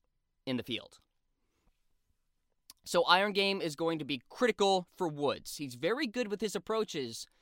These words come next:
in terms of the long-standing stats so far this season for Woods. His iron game wasn't all that great at the P G A Championship, but in terms of his entire performance this year, he has been spot on.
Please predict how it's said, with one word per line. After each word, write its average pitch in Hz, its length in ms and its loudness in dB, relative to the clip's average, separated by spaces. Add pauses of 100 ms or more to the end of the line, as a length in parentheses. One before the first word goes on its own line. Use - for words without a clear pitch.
(440)
in 151 120 -4
terms 190 340 0
of 156 140 -2
the 160 340 0 (640)
long-standing 180 1400 0
stats 170 480 -2
so 156 220 -4
far 160 260 -2
this 135 220 -6
season 196 380 -6
for 135 160 -6
Woods. 104 640 -10 (340)
His 139 140 -6
iron 147 280 2
game 135 260 0
wasn't 127 260 -6 (120)
all 208 420 4
that 101 320 -6
great 113 540 -8
at 131 180 -4
the 113 60 -14
P 139 220 -6
G 131 160 -6
A 120 100 -2
Championship, 131 840 -6 (260)
but 147 140 2
in 131 60 -4
terms 170 300 0
of 156 100 0
his 147 220 -2
entire 156 500 0
performance 160 560 -4
this 131 240 -10
year, 127 300 -4 (200)
he 160 160 -8
has 160 200 0
been 147 200 0
spot - 380 2
on. 143 240 0